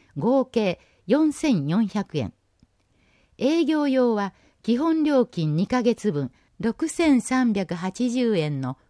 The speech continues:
免除回数二回分で合計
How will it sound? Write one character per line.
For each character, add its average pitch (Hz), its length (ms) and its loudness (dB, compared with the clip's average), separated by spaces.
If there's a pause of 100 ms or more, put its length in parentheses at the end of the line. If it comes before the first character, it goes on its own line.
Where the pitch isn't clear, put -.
(220)
免 285 260 2
除 302 140 -2
回 254 260 0
数 156 240 -4
二 165 160 -4
回 214 260 -2
分 170 280 -4
で 147 180 -8 (480)
合 254 300 0
計 208 380 -2